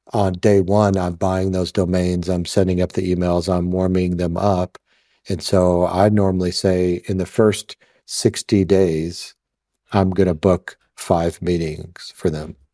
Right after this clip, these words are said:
based off of that. And so normally it takes three to four weeks to warm up those emails.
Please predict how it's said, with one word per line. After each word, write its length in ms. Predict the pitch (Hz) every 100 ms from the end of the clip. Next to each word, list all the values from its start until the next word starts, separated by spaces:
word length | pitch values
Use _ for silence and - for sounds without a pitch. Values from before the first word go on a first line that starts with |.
| _ _ _ _ -
based 240 | 90 -
off 160 | - -
of 60 | 104
that. 260 | - - _ _ _ _ _ -
And 100 | -
so 160 | 92
normally 460 | 90 101 101 95 92
it 180 | 90 -
takes 460 | 101 - - - _ _ _ -
three 120 | 113
to 80 | 95
four 280 | - 95 90
weeks 300 | 104 101 -
to 80 | 92
warm 220 | 92 92
up 140 | 90
those 160 | 95 87
emails. 680 | - 110 110 110 110 -